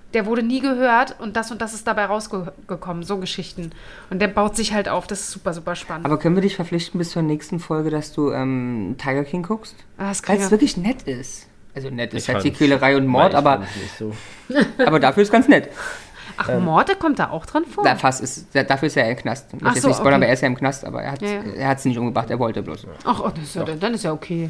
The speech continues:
Speaker 3: Nochmal zurück zu den negativen oder Kritiken
Speaker 1: Hast
Speaker 3: an
Speaker 1: du dich
Speaker 3: so
Speaker 1: gerade erschreckt, weil ich so nah neben dir war?
Speaker 3: Nee, an so T-, äh, T-, True Crime Formaten.
Speaker 2: Da gibt's
Speaker 3: Was
Speaker 2: negative Sachen, Seiten dran?
Speaker 3: Nee, nee, es gibt Kritik, Kritiken auch
Speaker 2: Echt?
Speaker 3: daran. W-, was könnte das sein?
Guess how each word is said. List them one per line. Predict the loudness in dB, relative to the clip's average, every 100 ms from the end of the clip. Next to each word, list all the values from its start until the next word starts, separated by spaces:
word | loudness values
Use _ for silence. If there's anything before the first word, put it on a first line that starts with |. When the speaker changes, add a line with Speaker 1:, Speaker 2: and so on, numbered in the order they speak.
| -8 -8
Speaker 3:
Nochmal | -2 2 2
zurück | 2 0 0
zu |
den | 0 0 2
negativen | 0 -2 -4 -4 -6 -4 -6 -4 -4
oder | -2 -4
Kritiken | -6 -12 -10 -10 -8 -6
Speaker 1:
Hast | -2
Speaker 3:
an |
Speaker 1:
du | 0
dich | 0
Speaker 3:
so |
Speaker 1:
gerade | 2 2 0
erschreckt, | -2 -8 -2
weil | 0
ich | 2
so | 2
nah | 4 4
neben | 2 0 0
dir | 2
war? | 6 6
Speaker 3:
Nee, | 4 0
an | -4 -2
so | -6
T-, | -8 -8
äh, | -4 -4
T-, | -6 -16 -16
True | -12 -10 -8
Crime | -4 -2 -2
Formaten. | -4 -4 -4 -4 -2
Speaker 2:
Da | 0
gibt's | 2
Speaker 3:
Was | 2
Speaker 2:
negative | 4 4 2
Sachen, | 2 2
Seiten | 2 0
dran? | 0 -2
Speaker 3:
Nee, | -2
nee, | -8
es | -8 -8
gibt | -12 -12
Kritik, | -14 -12 -12 -12 -12 -16
Kritiken | -12 -12 -12 -12 -10
auch | -2
Speaker 2:
Echt? | 2 4
Speaker 3:
daran. | 2 -4 -6 -10 -20 -20 _ -20 -12
W-, | -12 -10
was | -8
könnte | -2 -2 -2
das | -4 -2
sein? | -2 -2